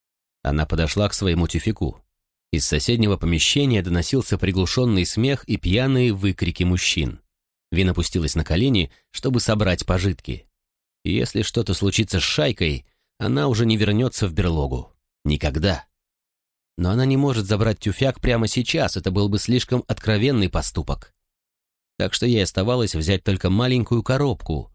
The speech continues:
в которой помещалось всё её личное имущество. По камешку из каждого города,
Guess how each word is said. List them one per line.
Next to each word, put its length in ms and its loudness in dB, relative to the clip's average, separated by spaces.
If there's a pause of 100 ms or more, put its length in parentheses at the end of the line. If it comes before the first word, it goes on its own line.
в 100 -20
которой 300 2
помещалось 680 0
всё 320 0
её 200 2
личное 460 2
имущество. 680 -2 (520)
По 120 -2
камешку 560 0
из 120 0
каждого 420 0
города, 540 0